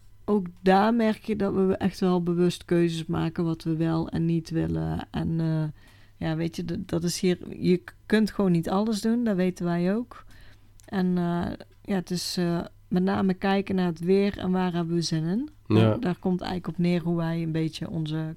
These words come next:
Speaker 1: onze keuzes maken. En vanuit Wanaka zijn we naar Frans Jozef gereden, via de Haastpas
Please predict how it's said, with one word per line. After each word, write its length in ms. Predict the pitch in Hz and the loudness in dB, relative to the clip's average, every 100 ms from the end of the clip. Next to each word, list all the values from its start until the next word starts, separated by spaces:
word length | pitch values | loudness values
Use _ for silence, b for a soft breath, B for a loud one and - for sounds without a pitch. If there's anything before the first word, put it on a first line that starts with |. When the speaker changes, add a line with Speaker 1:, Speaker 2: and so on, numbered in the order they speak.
| - | -8
Speaker 1:
onze 260 | - 151 147 | -6 -6 -4
keuzes 360 | 160 151 - | -4 -4 -6
maken. 400 | 160 151 151 240 - b b b b b b b b b b b - - - - | -6 -6 -6 -10 -14 b b b b b b b b b b b -20 -20 -18 -4
En 120 | 220 | 0
vanuit 540 | 220 226 226 220 - - - - | 2 4 4 0 -10 -20 -20 -12
Wanaka 640 | - 226 233 269 247 180 202 | 2 4 4 2 2 2 2
zijn 300 | 208 196 190 | 2 2 2
we 100 | 185 | 2
naar 340 | 180 175 175 - - | 2 2 2 -2 -8
Frans 440 | - - 220 208 - | -12 -6 -4 -2 0
Jozef 500 | 185 165 170 165 - - | 2 2 -2 -4 -8 -12
gereden, 560 | 165 170 165 202 269 | -4 0 0 0 -4
via 320 | - 202 196 | -2 0 2
de 300 | 180 175 165 - | 2 0 0 -2
Haastpas 1000 | 147 147 165 180 - - 220 254 - | 0 2 2 0 -2 -6 -4 -4 -6